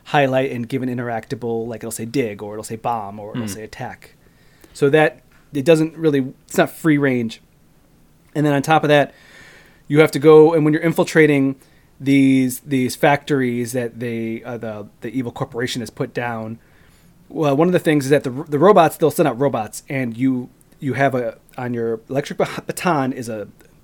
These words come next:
Speaker 1: a whip that'll automatically connect, and then you press the second button to pull it back,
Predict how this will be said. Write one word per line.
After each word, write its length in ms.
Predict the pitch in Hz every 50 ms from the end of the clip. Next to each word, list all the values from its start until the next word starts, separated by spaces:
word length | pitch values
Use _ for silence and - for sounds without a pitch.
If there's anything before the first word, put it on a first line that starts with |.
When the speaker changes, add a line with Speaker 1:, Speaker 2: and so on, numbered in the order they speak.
| _ _ _ - _ -
Speaker 1:
a 460 | - 117 110 107 104 104 104 101 101 - _ _ _ _ _ _ _ _ _
whip 320 | - 127 160 226 - - - - _ -
that'll 300 | - 135 139 127 131 120
automatically 400 | 123 143 156 165 165 165 190 170
connect, 420 | 170 - 160 143 131 123 - -
and 100 | - 143 131
then 100 | 123 120
you 60 | 117
press 200 | - - 139 -
the 60 | - -
second 220 | 151 - 143 135
button 180 | 147 139 120 113
to 180 | - 139 117 113
pull 240 | - - 165 151 143
it 80 | 107 107
back, 320 | 123 120 113 113 - -